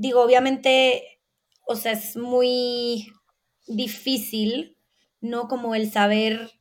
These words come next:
dónde sí hay y dónde no hay abusadores, ¿no? Porque, pues, al final están en todos lados, ¿no? Existen diferentes tipos de abusadores. Y aquí, como lo manejamos con los niños, es el generar como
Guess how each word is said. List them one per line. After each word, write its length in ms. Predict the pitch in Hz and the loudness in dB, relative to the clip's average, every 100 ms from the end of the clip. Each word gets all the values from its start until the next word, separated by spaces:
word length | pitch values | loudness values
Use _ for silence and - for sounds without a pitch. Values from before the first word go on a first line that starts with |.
| _ | _
dónde 400 | 202 233 233 226 | -2 -2 0 -2
sí 180 | 220 226 | -2 0
hay 280 | 214 214 220 | 2 2 0
y 20 | |
dónde 340 | 208 208 208 | 2 4 4
no 160 | 208 202 | 4 2
hay 420 | 196 190 208 208 - | 0 -2 -4 -6 -4
abusadores, 720 | 190 208 208 208 214 196 214 | -2 0 4 6 6 4 0
¿no? 220 | 220 202 | 0 -2
Porque, 240 | 208 202 196 | -4 -10 -12
pues, 240 | - - | -12 -12
al 80 | 190 | -10
final 600 | 190 196 202 208 214 - _ _ _ _ | -6 0 2 4 2 -4 _ _ _ _
están 180 | - 196 | -6 0
en 80 | 214 | 2
todos 240 | 208 214 | 2 2
lados, 380 | 202 190 294 - | 2 0 -2 -2
¿no? 180 | 202 214 | -2 -2
Existen 380 | 214 202 208 214 | -4 -10 -4 -4
diferentes 420 | 208 196 - - | -4 -8 -10 -16
tipos 260 | _ _ - | _ _ -20
de 60 | 202 | -14
abusadores. 540 | 202 190 190 269 - _ _ - - - _ - | -10 -8 -6 -8 -10 _ _ -20 -20 -20 _ -2
Y 100 | 285 | -2
aquí, 220 | 277 269 | -2 -2
como 200 | 339 349 | 0 2
lo 120 | 320 | 2
manejamos 480 | 285 240 247 262 269 | 2 -2 -6 -6 0
con 120 | 302 | 0
los 120 | 269 | 0
niños, 500 | 240 240 247 277 - _ _ _ _ | -4 -6 -4 -4 -8 _ _ _ _
es 280 | 262 277 285 | 0 0 -2
el 140 | - 269 | -4 -4
generar 640 | - 233 226 226 247 320 | -4 -4 -2 0 2 0
como 680 | 302 254 247 226 220 202 | -2 0 0 0 0 -2